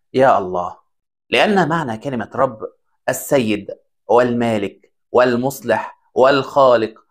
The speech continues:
والمدبر والرازق والنافع والضار والمحيي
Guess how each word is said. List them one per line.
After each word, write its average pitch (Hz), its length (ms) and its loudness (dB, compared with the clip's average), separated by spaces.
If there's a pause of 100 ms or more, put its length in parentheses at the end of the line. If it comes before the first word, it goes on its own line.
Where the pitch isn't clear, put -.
(100)
والمدبر 127 960 0 (260)
والرازق 135 680 0 (460)
والنافع 127 840 -2 (240)
والضار 127 880 2 (200)
والمحيي 120 1080 0